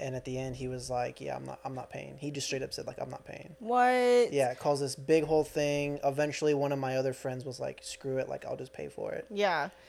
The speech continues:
Speaker 1: So.
Speaker 2: Well, I've seen that happen too, and I realized, like, you can't just, like, go sit on a guy's lamp, lap, start dancing, and expect him to pay for it.
Speaker 1: Yeah.
Speaker 2: Because if he wasn't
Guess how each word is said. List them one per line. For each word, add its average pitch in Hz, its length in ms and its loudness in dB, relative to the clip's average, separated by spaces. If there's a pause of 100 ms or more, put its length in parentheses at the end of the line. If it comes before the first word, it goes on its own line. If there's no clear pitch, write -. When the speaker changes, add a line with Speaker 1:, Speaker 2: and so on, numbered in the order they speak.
Speaker 1:
So. 53 280 -6
Speaker 2:
Well, 262 320 10 (320)
I've 277 160 6
seen 403 160 0
that 370 200 6
happen 320 360 2
too, 302 560 0 (160)
and 240 540 4
I 226 140 6
realized, 233 640 4
like, 226 220 2
you 285 140 -4
can't 330 380 4
just, 415 260 2
like, 302 260 6
go 214 260 6
sit 220 360 0
on 247 140 8
a 240 80 4
guy's 214 320 6
lamp, 196 400 0 (120)
lap, 202 460 6 (440)
start 240 460 8
dancing, 202 680 0 (560)
and 214 140 2
expect 233 400 4
him 233 160 2
to 214 80 2
pay 196 260 -2
for 165 280 -2
it. 113 220 -6
Speaker 1:
Yeah. 123 300 -2 (100)
Speaker 2:
Because 233 380 4
if 214 120 2
he 240 120 0
wasn't 233 520 2